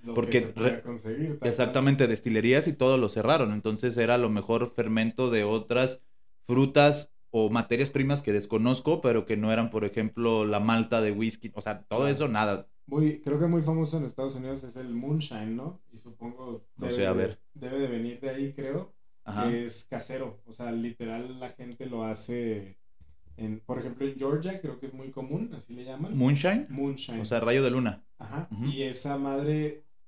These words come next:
Speaker 1: creo que los que dicen que el buen moonshine tiene que ser de setenta por ciento de alcohol para arriba.
Speaker 2: Madres,
Speaker 1: Porque
Speaker 2: güey.
Speaker 1: lo hacen en casa, güey.
Speaker 2: Ya.
Speaker 1: Entonces esa, es una cochinada de
Speaker 2: Habrá que probarlo, güey.
Speaker 1: Ajá, o sea, de, de que esa banda, la neta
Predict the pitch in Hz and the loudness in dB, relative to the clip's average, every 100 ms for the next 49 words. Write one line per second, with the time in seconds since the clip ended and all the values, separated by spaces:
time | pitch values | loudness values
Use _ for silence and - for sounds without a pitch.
0 | - - - 123 123 143 139 - 123 117 | -20 -20 -16 -14 -8 -4 -4 -4 -2 0
1 | 120 135 131 127 117 110 104 - - 120 | 0 -4 -6 -4 0 0 -4 -12 -8 -6
2 | 117 135 151 165 180 185 202 208 202 127 | -2 0 2 4 2 0 -4 -4 -6 -8
3 | 123 123 120 - 117 117 113 110 110 113 | -10 -8 -10 -8 -6 -6 -6 -10 -8 -8
4 | 123 120 107 101 104 110 113 101 - 104 | -8 -10 -12 -12 -14 -10 -10 -10 -12 -10
5 | 107 107 - - 110 110 110 98 - - | -10 -10 -18 -12 -8 -6 -6 -6 -12 -12
6 | - - 98 123 127 127 117 120 120 147 | -12 -10 -6 -2 -2 -4 -4 -2 0 0
7 | 143 117 123 160 - 104 90 - 110 98 | -2 -2 -4 -4 -4 -10 -12 -12 -6 -4
8 | 113 113 123 120 117 120 - 120 - 127 | -4 -6 -10 -10 -8 -8 -12 -8 -6 -6
9 | 135 - 135 131 - 123 117 113 110 120 | -8 -8 -6 -6 -8 -10 -8 -8 -8 -8
10 | 131 123 110 104 101 - - - 107 98 | -8 -6 -6 -8 -14 -20 -20 -8 -2 -2
11 | 95 98 110 95 87 113 90 85 113 139 | -2 -4 -2 -2 -4 -4 -4 -8 -8 -4
12 | 160 131 120 117 117 123 147 156 165 165 | -4 -4 -8 -10 -10 -8 -6 -4 -4 -4
13 | 180 180 127 120 - 139 135 110 | -4 -6 -6 -10 -10 -8 -8 -8